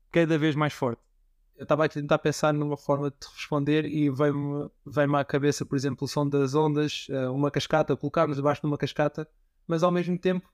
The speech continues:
Speaker 2: a vida proporcionaria uma banda sonora que nos aumentasse aquela emoção e não nos afastaria. Acho que é um ponto bem levantado, não sei como é que nós, neste cenário, conseguiríamos encontrar um dito silêncio. Por outro lado, lembrei-me também algo que eu tinha pensado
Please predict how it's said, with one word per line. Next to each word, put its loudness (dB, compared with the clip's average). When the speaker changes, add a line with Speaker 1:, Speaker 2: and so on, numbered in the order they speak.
Speaker 2:
a -2
vida 0
proporcionaria 0
uma 0
banda -2
sonora 0
que -6
nos 0
aumentasse 2
aquela 0
emoção -4
e -6
não 2
nos 0
afastaria. 0
Acho -2
que 2
é 6
um 2
ponto 0
bem 2
levantado, 0
não -2
sei -2
como 2
é 2
que -6
nós, 0
neste -2
cenário, 0
conseguiríamos -2
encontrar -6
um -4
dito -2
silêncio. -2
Por 4
outro 4
lado, 4
lembrei-me 4
também 4
algo 0
que 0
eu 0
tinha -2
pensado -4